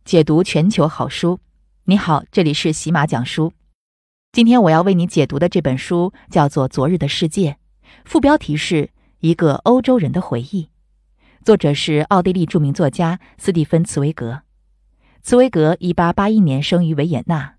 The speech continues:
他用德语写作，留下了许多脍炙人口的作品，例如小说《象棋的故事》、一个陌生女人的来信等，还有传记作品《三大师》、人类的群星闪耀时等。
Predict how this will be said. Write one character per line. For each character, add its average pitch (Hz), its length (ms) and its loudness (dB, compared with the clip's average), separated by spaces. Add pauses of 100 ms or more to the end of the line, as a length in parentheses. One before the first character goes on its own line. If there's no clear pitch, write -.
他 - 120 -4
用 147 180 0
德 139 160 -4
语 175 100 -2
写 120 200 -10
作， - 280 -12 (180)
留 175 140 4
下 196 140 0
了 165 100 0
许 143 240 -6
多 196 160 -2
脍 202 180 -4
炙 156 100 -4
人 143 160 -2
口 156 160 -6
的 - 80 -10
作 139 180 -6
品， - 260 -14 (440)
例 196 120 4
如 165 360 0 (140)
小 135 260 -2
说 196 300 0 (180)
《象 233 240 2
棋 - 140 -6
的 180 80 -2
故 262 180 0
事》、 135 300 -6 (220)
一 160 120 0
个 165 220 2
陌 226 180 4
生 262 220 4
女 196 60 6
人 123 120 -2
的 170 100 -2
来 139 140 -2
信 202 280 0
等， - 120 -10 (520)
还 220 120 0
有 247 180 4
传 302 180 2
记 196 120 2
作 160 180 0
品 - 280 -6 (240)
《三 190 220 2
大 175 160 0
师》、 202 320 -4 (340)
人 165 180 2
类 226 100 4
的 160 100 2
群 160 220 0
星 240 160 4
闪 - 180 -4
耀 175 140 0
时 - 260 -6
等。 - 100 -8